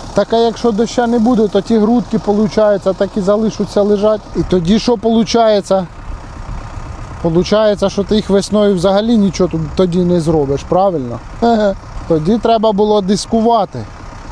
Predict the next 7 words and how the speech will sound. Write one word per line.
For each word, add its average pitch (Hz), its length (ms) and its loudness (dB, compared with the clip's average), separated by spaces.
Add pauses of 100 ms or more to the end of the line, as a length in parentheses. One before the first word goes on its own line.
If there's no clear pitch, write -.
(540)
Якщо 175 280 0
ти 208 120 -2
не 208 120 2
впевнений 196 560 0
в - 60 -10
тому, 190 300 0
що 185 380 2